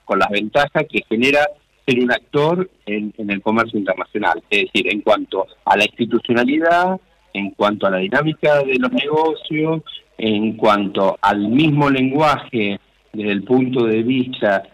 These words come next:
de las negociaciones, y yo creo que ahí es donde la Argentina siempre tiene que replantearse esa estrategia, ¿no? Es decir, o si la tiene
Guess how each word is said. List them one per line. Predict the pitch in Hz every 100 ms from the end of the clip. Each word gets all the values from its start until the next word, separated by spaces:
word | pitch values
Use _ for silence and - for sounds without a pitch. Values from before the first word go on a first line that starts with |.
| _ _ _
de | 98 113 104
las | 101 104
negociaciones, | 104 101 104 113 - 160 160 156 151 147
y |
yo | 139 170
creo | 165 160
que | - 139
ahí | 147 170
es | 143
donde | 143 147 147 147 156 151 - _
la | 117
Argentina | 117 - 117 113 139 151 139 120 - _ _ _ _ -
siempre | 143 147 139
tiene | 123 147 139
que | 123
replantearse | 104 104 107 107 104 131 131 135 - 143 127 - _ -
esa | 123 123
estrategia, | 110 104 98 113 101 - 98
¿no? | 101 107
Es | 104 98 92
decir, | 113 110 -
o | 113 -
si |
la | 110 107
tiene | 147 170 180